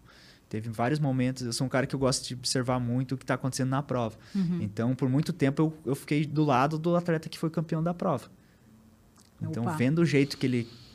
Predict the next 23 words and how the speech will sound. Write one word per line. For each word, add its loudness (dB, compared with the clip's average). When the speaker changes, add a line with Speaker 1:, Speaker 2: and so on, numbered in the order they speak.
Speaker 1:
corre, 2
o 0
jeito -4
que -6
ele -8
trabalha, -2
a -4
técnica 2
que -4
ele 0
usa 2
pra -2
até -4
que -18
acaba -2
acontecendo, -4
né, -6
desestabilizar -2
um -4
pouco -10
o -10
seu -4
adversário. 0